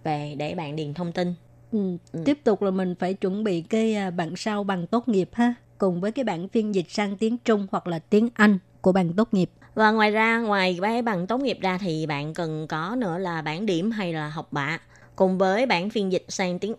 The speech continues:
Speaker 1: Anh hoặc tiếng Trung của bảng điểm hay học bạ này.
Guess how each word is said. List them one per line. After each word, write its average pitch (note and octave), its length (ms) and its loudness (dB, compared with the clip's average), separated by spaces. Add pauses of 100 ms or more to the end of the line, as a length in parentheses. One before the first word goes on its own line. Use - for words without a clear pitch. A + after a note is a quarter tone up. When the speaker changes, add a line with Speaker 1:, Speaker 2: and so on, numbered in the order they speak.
Speaker 1:
Anh G3 180 2
hoặc F#3 200 -4
tiếng G#3+ 180 -2
Trung G3 340 -2
của D#3 260 -2
bảng F3 180 -4
điểm E3+ 180 -2
hay G3+ 100 -4
học E3+ 140 -8
bạ D3 180 -4
này. E3 260 -4